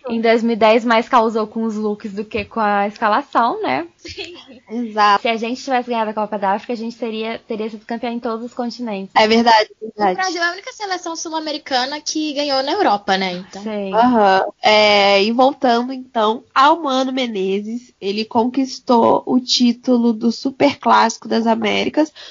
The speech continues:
Speaker 3: O Superclássico das Américas, aí, pra quem tá um pouco de fora, é um jogo que era, ele é, é promovido pela conmebol e é um jogo entre Brasil e Argentina. Ele ficou,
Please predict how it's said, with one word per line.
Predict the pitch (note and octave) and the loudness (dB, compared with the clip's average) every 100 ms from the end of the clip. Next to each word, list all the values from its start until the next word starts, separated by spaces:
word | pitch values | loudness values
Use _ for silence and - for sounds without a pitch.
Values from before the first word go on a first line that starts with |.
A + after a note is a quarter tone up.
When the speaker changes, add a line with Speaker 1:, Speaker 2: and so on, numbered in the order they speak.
| - - | -16 -2
Speaker 3:
O | C#4+ | 0
Superclássico | D4 E4+ G#4 G4+ E4+ D4 C4 C4 | 2 4 2 2 2 2 2 -4
das | A#3+ A3+ | -8 -4
Américas, | A3+ G#3+ G#3 G#3+ G#3+ G#3+ | -4 -2 -2 -2 -4 -2
aí, | G#3 G#3 | 0 0
pra | A3+ | 0
quem | G#3+ - G3 | -2 -4 -2
tá | G3+ | 0
um | G#3 | 0
pouco | - G#3 G#3 | -2 -4 -4
de | F#3+ | -10
fora, | F3+ A#3+ B3 A3+ F#3+ - - B3+ - | -2 4 6 6 2 -2 -18 -14 0
é | A3+ A#3 A#3+ | 4 6 4
um | C4 D4 | 0 0
jogo | C4 B3+ D4 | 0 2 0
que | C4+ - C#4+ C#4+ C#4+ - - | -6 -4 -4 -2 -4 -6 0
era, | A3 A3+ A#3 A#3+ A#3+ B3 A#3+ A#3+ - | 2 4 4 4 4 4 4 2 0
ele | A3 C4 | -4 0
é, | C4 A#3+ E4+ - | 2 4 2 -4
é | - G#3+ | -4 -4
promovido | G#3+ _ A#3+ B3 C4 C4 B3+ B3+ D#4 | -4 _ -6 -2 -2 -2 -4 -2 -4
pela | D4+ B3+ | 2 2
conmebol | B3+ C4 A#3+ A#3 G#3+ A3 C#4 | 2 0 -2 2 4 4 4
e | C#4+ | 2
é | C4 | 2
um | C4+ | 0
jogo | C#4+ C4+ B3+ | 0 2 2
entre | C#4 C4+ | -2 -6
Brasil | C4 C4+ C4 C4+ | -2 0 0 -2
e | C4+ | 0
Argentina. | C4+ C#4+ D4 F4+ - A3+ G#3+ C4 G#4+ - - - | 0 0 -4 -6 -4 -4 -2 -2 -2 -6 -20 -8
Ele | - B3+ C4+ | 0 2 2
ficou, | D#4 D#4+ - D4+ C#4+ C#4+ | 0 -2 0 2 4 4